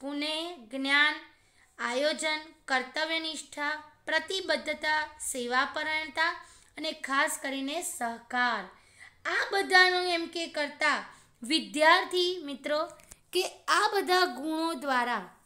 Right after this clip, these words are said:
વ્યક્તિ કેટલી ઊંચાઈ પર પહોંચી શકે તે આપણને અહીં આગળ ઈ દૃષ્ટાંત સહિત આ બંનેનું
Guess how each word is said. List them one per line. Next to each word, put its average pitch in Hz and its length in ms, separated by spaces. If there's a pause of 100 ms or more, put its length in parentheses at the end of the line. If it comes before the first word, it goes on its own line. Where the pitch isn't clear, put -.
(120)
વ્યક્તિ 359 840
કેટલી 339 440
ઊંચાઈ 311 640 (100)
પર 302 180
પહોંચી 269 520
શકે 262 380 (720)
તે 330 120
આપણને 320 420
અહીં 294 220
આગળ 277 220
ઈ 330 240 (360)
દૃષ્ટાંત 320 680
સહિત 285 720
આ 262 60
બંનેનું 339 760